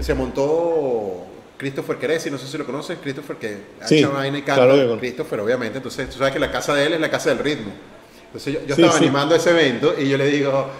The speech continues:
Speaker 1: "Bueno, pana, un aplauso para Christopher que se montó, no sé qué cosa, ese es el dueño de la casa del ritmo". Entonces la casa del ritmo, la gente,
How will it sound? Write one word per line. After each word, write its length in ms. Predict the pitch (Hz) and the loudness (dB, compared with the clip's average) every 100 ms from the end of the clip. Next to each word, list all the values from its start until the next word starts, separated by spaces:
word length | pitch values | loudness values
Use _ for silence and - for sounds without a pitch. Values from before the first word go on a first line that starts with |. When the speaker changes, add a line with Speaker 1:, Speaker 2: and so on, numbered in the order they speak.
| - | -10
Speaker 1:
"Bueno, 200 | - 180 | -6 -4
pana, 340 | 170 214 202 165 | -2 0 0 0
un 80 | 151 | 0
aplauso 420 | 180 185 190 202 | 2 4 4 4
para 120 | - | 2
Christopher 540 | 165 170 175 214 - 180 | 2 2 2 0 0 -2
que 80 | 160 | -2
se 100 | 139 | -2
montó, 380 | 135 240 262 | 0 4 6
no 80 | 240 | 4
sé 100 | 214 | 2
qué 120 | 185 | 0
cosa, 400 | 226 240 170 - - | 2 2 2 -4 -6
ese 180 | 143 214 | -4 0
es 60 | |
el 60 | 208 | 2
dueño 240 | 208 208 | 4 4
de 60 | 220 | 4
la 100 | 190 | 2
casa 220 | 165 196 | 2 4
del 100 | 202 | 2
ritmo". 360 | 156 165 123 117 | 4 2 2 -2
Entonces 320 | 117 131 180 - - - | -2 -6 -8 -10 -16 -12
la 140 | 117 | -10
casa 220 | 127 - 202 | -6 -6 -4
del 80 | |
ritmo, 240 | 165 185 151 | -2 -2 -2
la 80 | 120 | -4
gente, 300 | 120 185 | -4 -6